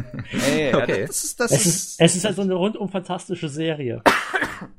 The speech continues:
Speaker 1: Da, da muss ich unterschreiben, der Soundtrack war gut. Ehrlich gesagt, ich finde den Soundtrack besser als die, äh, Opening-Lieder, beziehungsweise das eingespro-,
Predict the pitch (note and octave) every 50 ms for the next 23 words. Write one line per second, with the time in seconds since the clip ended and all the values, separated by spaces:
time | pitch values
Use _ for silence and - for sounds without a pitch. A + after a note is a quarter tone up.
0 | - - - - - - F3+ - - - G3 G#3 A#3 C4 - C#4+ - C4+ A#3+ A#3+
1 | G#3 - - E3 F3 G#3 A3+ A#3 A3+ G#3+ - E3 - - - - D#3 A3 G#3+ -
2 | - G3 F#3+ - - D#3+ D3+ D#3 D#3 C3+ C3 C3 B2+ - - - C#3 C3 - D3
3 | D3 - - D#3 C3 - - - C#3+ C3 B2 - - C#3 C3+ D3+ - D#3 D3 -
4 | C3 B2+ B2 B2+ C3 - - E3 D#3 - B2+ C3 C3 B2+ - - - - B2+ C3
5 | B2+ B2+ B2 B2 - - B2 A#2+ - - C#3+ B2+ - B2+ B2+ A#2+ B2 B2 B2+ C3+
6 | C3+ C3+ C3+ B2 - C3+ C3 A#2+ - C3 B2 B2+ B2 B2+ A#2+ A#2 - - B2+ C3
7 | B2 A#2+ - _ _